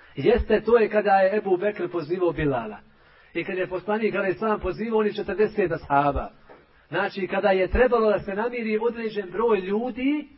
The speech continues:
da počne javna da'va. Ali kada je počeo poslanik, alejhi selam, javno da objašnjava vjeru, ti hadisi su derogirani.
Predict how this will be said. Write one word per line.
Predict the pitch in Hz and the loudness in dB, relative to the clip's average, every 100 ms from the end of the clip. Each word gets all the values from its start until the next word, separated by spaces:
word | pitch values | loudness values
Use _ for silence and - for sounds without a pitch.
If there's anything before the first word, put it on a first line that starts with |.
| _ _ _ _ _ - | _ _ _ _ _ -4
da | 165 - | -2 4
počne | 277 254 214 208 | 6 6 2 2
javna | 208 214 196 185 160 | 4 4 2 0 -2
da'va. | 120 127 123 - - - _ _ _ _ _ _ - | -2 -2 -6 -10 -20 -20 _ _ _ _ _ _ -8
Ali | 131 160 175 | 0 4 6
kada | 226 247 | 6 8
je | 233 | 8
počeo | - 320 - 269 240 | 8 6 8 10 10
poslanik, | 240 254 262 240 | 8 6 2 4
alejhi | 226 226 202 | 6 6 6
selam, | - 202 156 151 | 6 2 2 4
javno | 190 269 214 151 120 - - - | 8 10 8 4 -6 -14 -20 -18
da | 139 208 | 2 8
objašnjava | 214 170 254 247 240 226 202 180 | 8 6 2 2 -2 2 4 4
vjeru, | 175 214 233 - - _ _ _ _ _ _ | 4 2 0 -10 -20 _ _ _ _ _ _
ti | 180 180 | -4 -2
hadisi | 151 147 165 180 147 | -4 -2 -2 -2 -6
su | - 139 | -12 -8
derogirani. | 131 143 151 147 131 107 | -4 -4 -2 -4 -4 -8